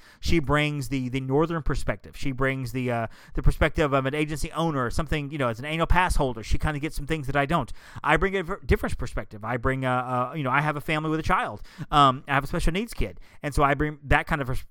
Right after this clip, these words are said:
perspective to it. Uh, somebody who maybe goes not as much as she does. So I can kinda talk about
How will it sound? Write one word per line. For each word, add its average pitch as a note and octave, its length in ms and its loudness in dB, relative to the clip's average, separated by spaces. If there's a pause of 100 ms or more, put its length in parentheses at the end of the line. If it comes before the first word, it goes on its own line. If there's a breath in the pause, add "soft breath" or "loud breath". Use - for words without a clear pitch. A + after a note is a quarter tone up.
perspective - 480 -2
to A2 160 6
it. G2 120 -10
Uh, G#2+ 240 -8
somebody C3 300 0
who C3 120 2
maybe C3+ 260 0
goes C#3 340 2
not C#3+ 140 -2
as C#3+ 100 -8
much E3 180 -6
as F3 80 -4
she A#3+ 220 -4
does. B2 220 -6
So A2 160 -10
I A#2+ 80 -8
can C#3 100 -12
kinda C#3+ 220 -2
talk D#3+ 240 2
about D#3 240 4